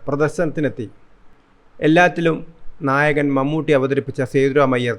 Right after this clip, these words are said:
തന്നെ. എസ് എൻ സ്വാമിയുടെ രചനയിൽ കെ മധു സംവിധാനം ചെയ്ത സിനിമയാണ് ഒരു സി ബി ഐ ഡയറിക്കുറിപ്പ്. വേറിട്ട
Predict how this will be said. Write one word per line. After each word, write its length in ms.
തന്നെ. 200
എസ് 240
എൻ 100
സ്വാമിയുടെ 500
രചനയിൽ 360
കെ 200
മധു 220
സംവിധാനം 500
ചെയ്ത 260
സിനിമയാണ് 480
ഒരു 180
സി 220
ബി 140
ഐ 40
ഡയറിക്കുറിപ്പ്. 560
വേറിട്ട 480